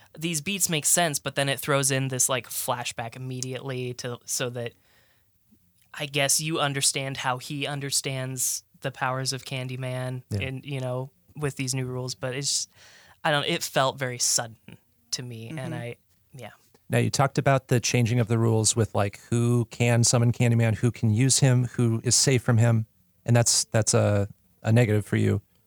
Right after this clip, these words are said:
Speaker 2: What did you think about the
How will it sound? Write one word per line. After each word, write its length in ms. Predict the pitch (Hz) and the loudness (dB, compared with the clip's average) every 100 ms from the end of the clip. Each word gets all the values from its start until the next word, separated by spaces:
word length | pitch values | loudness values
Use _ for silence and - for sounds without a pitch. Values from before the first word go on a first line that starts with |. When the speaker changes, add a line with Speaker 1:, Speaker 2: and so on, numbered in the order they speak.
| - | 0
Speaker 2:
What 120 | 139 | 2
did 140 | 190 | 2
you 80 | 208 | 0
think 440 | - 120 202 - _ _ _ _ - | 0 2 0 -4 _ _ _ _ -2
about 580 | 117 107 98 107 - - _ _ _ _ | 2 2 2 0 -8 -16 _ _ _ _
the 460 | 113 107 104 104 | -2 0 0 -2